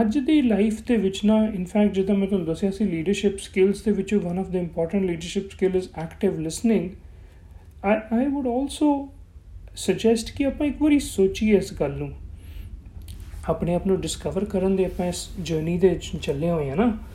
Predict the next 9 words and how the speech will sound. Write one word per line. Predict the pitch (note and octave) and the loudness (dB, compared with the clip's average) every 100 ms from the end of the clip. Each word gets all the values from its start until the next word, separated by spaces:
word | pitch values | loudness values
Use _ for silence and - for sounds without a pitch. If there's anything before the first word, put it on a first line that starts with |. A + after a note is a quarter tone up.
| - - - - | -14 -14 -16 -4
ਕਿ | B3+ | -2
ਜੇ | F#3+ A3+ D#4 | 2 2 4
ਮੰਨ | C4 A3+ A3+ | 4 4 4
ਲਓ | A3+ G#3+ - - - - | 2 -2 -6 -14 -8 2
ਮੈਂ | A3+ C4+ C4 - - - - - - - - - - - - | 2 2 -2 -6 -12 -14 -16 -18 -18 -16 -16 -16 -16 -14 -2
ਲਰਨਿੰਗ | G3 F#3 A3 C4+ C#4 G#3+ - - - - - - - - - - | 2 4 4 4 2 0 -2 -14 -16 -16 -16 -16 -18 -18 -18 -6
ਕੁਛ | B3+ - | -4 -4
ਸਿੱਖਣਾ | - C4 - C4 A3+ | -4 -4 2 2 2
ਚਾਹੁੰਦਾ | G#3 D3+ D#3 D3+ | 0 -4 -4 -6